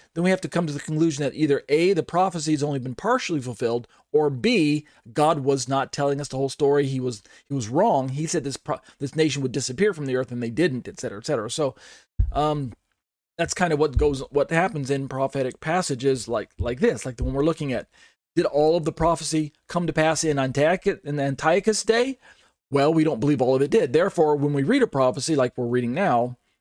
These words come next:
in, in the details, we may, we must then come to the conclusion that there must be further details that are down the pike waiting for us to happen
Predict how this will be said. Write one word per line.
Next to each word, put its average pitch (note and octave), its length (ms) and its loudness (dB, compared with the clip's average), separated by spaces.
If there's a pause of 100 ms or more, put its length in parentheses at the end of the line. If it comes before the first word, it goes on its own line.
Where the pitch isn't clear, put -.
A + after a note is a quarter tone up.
(160)
in, C3 220 -6
in B2 80 -4
the B2 80 0
details, B2+ 520 0 (300)
we D3+ 120 2
may, D#3 260 0
we D3+ 120 4
must E3+ 240 2
then E3+ 160 0
come E3 180 0
to D3 60 -2
the C#3 60 -4
conclusion D#3 520 0
that C#3+ 80 4
there C#3 80 2
must D#3 240 0
be D3+ 160 0 (560)
further F#3 280 4
details C#3+ 500 2
that C3+ 100 4
are C3 160 2 (360)
down C#3+ 380 2
the C3+ 80 0
pike D#3+ 460 0
waiting D#3 540 2
for C3 220 2
us B2+ 140 0
to - 200 -4
happen C#3+ 460 0